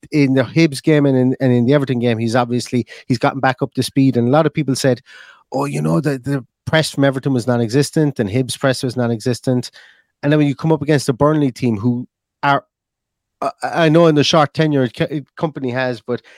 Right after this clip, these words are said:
he's almost made this team famous for this ridiculously high press, which they came with in Villa,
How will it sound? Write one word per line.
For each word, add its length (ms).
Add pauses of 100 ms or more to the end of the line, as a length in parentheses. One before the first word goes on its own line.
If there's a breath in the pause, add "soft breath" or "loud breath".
(120 loud breath)
he's 160
almost 280
made 200
this 120
team 200
famous 480
for 180
this 180 (120)
ridiculously 800
high 180
press, 420 (200 loud breath)
which 180
they 100
came 300
with 140
in 100
Villa, 300